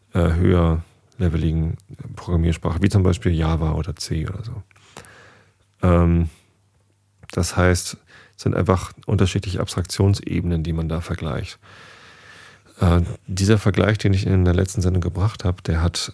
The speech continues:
ähm, Verwirrung hervorgerufen und das kann ich auch nachvollziehen. Und ich habe den auch gar nicht mehr großartig ausgebreitet, sondern ich habe den so hingeklatscht <laughs> und dann da liegen gelassen, weil es schon relativ weit fortgeschrittene Uhrzeit war und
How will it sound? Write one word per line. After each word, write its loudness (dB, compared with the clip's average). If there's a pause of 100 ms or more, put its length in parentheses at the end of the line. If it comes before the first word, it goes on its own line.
ähm, 0 (680)
Verwirrung 2
hervorgerufen -2
und 0
das -4
kann 2
ich 0
auch -2
nachvollziehen. 0 (400)
Und 2
ich 2
habe 2
den 2
auch -4
gar 2
nicht 2
mehr 2
großartig -4
ausgebreitet, 2
sondern 0
ich 2
habe -2
den 0
so 0
hingeklatscht 0 (180)
<laughs> -8
und 0 (460)
dann 2
da 4
liegen 2
gelassen, 2
weil 2
es 0
schon 0
relativ -2
weit -2
fortgeschrittene -2
Uhrzeit 0
war 0
und -4